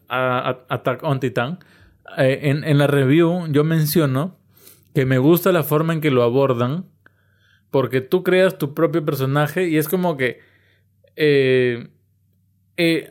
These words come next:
acompañas a los protagonistas en, en todo, ¿me entiendes? Ni, ni te ponen en el papel del protagonista, o sea, no interpretas a Eren,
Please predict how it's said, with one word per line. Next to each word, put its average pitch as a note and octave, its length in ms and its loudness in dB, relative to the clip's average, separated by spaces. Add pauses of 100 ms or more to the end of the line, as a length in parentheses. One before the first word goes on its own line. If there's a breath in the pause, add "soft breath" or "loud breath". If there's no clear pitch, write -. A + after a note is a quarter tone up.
acompañas D#3 640 0
a E3+ 60 2
los E3+ 100 0
protagonistas C#3+ 680 -2
en, C#3+ 240 -4
en B2+ 220 -4
todo, A#2+ 320 0
¿me C3 80 -4
entiendes? C#3+ 340 0
Ni, E3 460 2
ni D#3 400 0
te D3+ 140 2
ponen G3 440 0
en D#3+ 60 0
el C#3+ 120 0
papel D#3 440 0
del D3+ 140 2
protagonista, C3 560 0
o E3 40 0
sea, B2+ 240 -2
no C3+ 480 2
interpretas C3 560 0
a C3+ 140 2
Eren, B2+ 320 -2